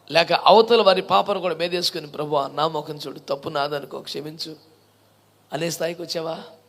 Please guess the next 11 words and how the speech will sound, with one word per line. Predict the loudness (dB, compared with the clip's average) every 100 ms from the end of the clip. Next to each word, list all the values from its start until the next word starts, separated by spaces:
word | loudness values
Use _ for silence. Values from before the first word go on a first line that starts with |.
| _ _ _ _ _ _ -14 -6 8
ఇలాంటి | 12 12 10 6
ప్రార్థనలు | 10 12 12 12 10 10
చేసిన | 8 8 8 6
తర్వాత | 8 10 12 12 12
రాజు | 12 12 10
సముఖానికి | 10 10 12 12 12
వెళ్ళాడు | 10 10 10
డ్యూటీకి. | 6 4 6 4
చిరునవ్వును | 2 2 6 8 6
పులమించుకొని | 4 4 2 0 2 4
జాగ్రత్తగా | 6 4 4 4 8